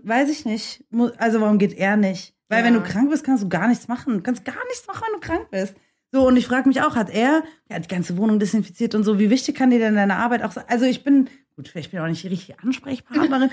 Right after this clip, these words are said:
Speaker 1: <laughs> für solche Sachen, weil ich nicht in der Art so karriereorientiert bin und jemals war, aber
Speaker 2: Ich glaube, ich habe Empathie mit dem Punkt, dass er einfach sagt, hey, das ist voll wichtig für
Speaker 1: Voll.
Speaker 2: mich,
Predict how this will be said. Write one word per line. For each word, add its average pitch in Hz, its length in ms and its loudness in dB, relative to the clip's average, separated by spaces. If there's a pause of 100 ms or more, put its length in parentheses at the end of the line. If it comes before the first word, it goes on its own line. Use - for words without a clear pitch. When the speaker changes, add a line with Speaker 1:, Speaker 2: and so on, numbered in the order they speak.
(160)
Speaker 1:
<laughs> - 160 -20
für 269 100 4
solche 269 340 2
Sachen, 285 280 2
weil 233 140 2
ich 240 120 -2
nicht 254 200 2 (200)
in 220 300 2
der 220 200 2
Art 208 220 0
so 233 80 -6
karriereorientiert 226 1000 2
bin 220 220 4
und 220 100 2
jemals 175 380 0
war, 226 320 -2
aber 190 460 0 (380)
Speaker 2:
Ich - 60 -6
glaube, 262 160 2
ich 285 100 0
habe 247 140 0
Empathie 220 400 0
mit 233 220 -2
dem 190 140 0
Punkt, 208 340 0
dass 180 320 -6
er 175 180 -4
einfach 190 220 -2
sagt, 170 180 -6
hey, 196 240 0
das 190 160 -6
ist 190 140 -10
voll 190 240 -2
wichtig 233 320 -4
für - 100 -8
Speaker 1:
Voll. 208 180 6
Speaker 2:
mich, 160 140 -2